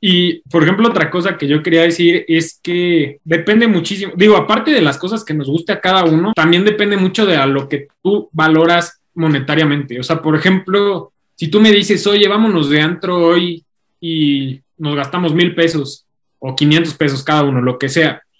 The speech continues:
Yo prefiero mil veces ir a casa de algún amigo, gastarme cien pesos, doscientos pesos,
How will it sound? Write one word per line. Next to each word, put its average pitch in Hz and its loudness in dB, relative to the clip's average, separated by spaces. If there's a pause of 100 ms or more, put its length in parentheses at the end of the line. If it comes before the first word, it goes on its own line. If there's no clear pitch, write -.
(200)
Yo 185 2
prefiero 214 4
mil 208 2
veces 185 -2
ir 180 0
a 180 -2
casa 180 -4
de 147 -2
algún 147 2
amigo, 160 2 (340)
gastarme 175 0
cien 175 -2
pesos, 156 -2
doscientos 170 -4
pesos, 190 -2